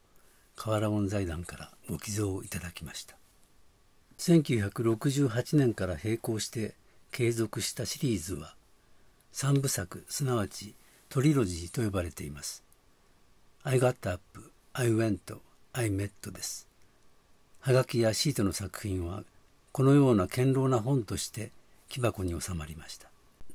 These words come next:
トリロジーのうちのI wentです。造本設計は河原恩自身によるものですが、実際の制作には精密なアーティストブック作りで名高い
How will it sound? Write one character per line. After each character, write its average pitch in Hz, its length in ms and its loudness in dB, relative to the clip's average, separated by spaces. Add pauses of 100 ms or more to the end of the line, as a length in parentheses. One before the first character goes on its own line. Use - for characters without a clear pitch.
ト 135 120 4
リ 156 140 6
ロ 139 140 6
ジ 101 240 4
ー 95 40 4
の 92 120 2
う 92 80 -2
ち - 180 -6
の 107 200 -2
I 123 140 6
went 123 380 2
で 78 120 -6
す。 - 280 -8 (960)
造 143 220 2
本 139 180 6
設 127 240 0
計 123 160 2
は 113 140 2
河 135 220 2
原 113 200 4
恩 107 200 4
自 107 320 0
身 101 60 6
に 87 120 0
よ 87 100 -2
る 87 80 -2
も 90 140 -2
の 90 100 -4
で 80 100 -8
す - 140 -8
が、 87 160 -8 (640)
実 113 360 -4
際 123 100 6
の 120 160 4
制 117 200 -2
作 - 280 -4
に 101 80 2
は 90 220 -4 (440)
精 139 240 2
密 139 260 4
な 120 220 4
ア 123 40 4
ー - 40 -2
テ - 120 -10
ィ - 20 -6
ス - 120 -4
ト 139 100 -2
ブ 123 100 -4
ッ 117 100 -8
ク - 120 -6
作 117 240 -6
り 95 100 -2
で 87 140 -4
名 85 160 -6
高 104 260 -6
い 82 160 -8